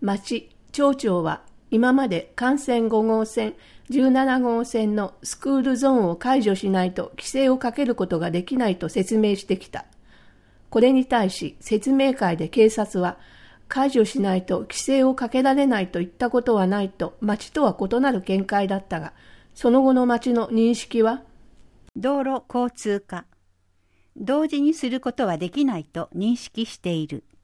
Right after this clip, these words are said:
Speaker 2: 議会広報校長常任委員会より、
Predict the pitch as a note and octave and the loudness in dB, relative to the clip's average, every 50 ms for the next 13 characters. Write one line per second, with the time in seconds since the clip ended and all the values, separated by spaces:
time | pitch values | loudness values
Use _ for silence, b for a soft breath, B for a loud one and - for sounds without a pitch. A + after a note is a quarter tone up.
0 | _ _ _ _ _ _ - - - - - - - _ _ _ - - _ - | _ _ _ _ _ _ -20 -20 -20 -20 -20 -20 -20 _ _ _ -20 -20 _ -6
1 | A#3+ C4 B3+ - - G#3+ F3 D#3+ - - _ _ - - D4+ D4 D4 C4+ - - | -6 -4 -4 -4 -6 -6 -6 -6 -10 -14 _ _ -8 -4 -2 -2 -2 -4 -4 -6
2 | F3+ E3 D#3 - - - A#3+ A#3+ B3+ B3 - - A3+ A3 G#3+ G#3 G3+ F#3+ A3+ A#3+ | -6 -6 -6 -8 -6 -4 -4 -4 -4 -4 -6 -6 -4 -4 -4 -4 -4 -4 -4 -2
3 | C4+ C#4 B3 A#3+ B3 A#3+ - - A3+ B3 A#3+ G#3 F#3 - - D3+ C#3+ D3 D3+ E3+ | -2 -2 -2 -2 -4 -4 -4 -4 -4 -4 -4 -4 -6 -8 -8 -10 -10 -8 -8 -8
4 | E3+ E3 - - | -8 -10 -10 -14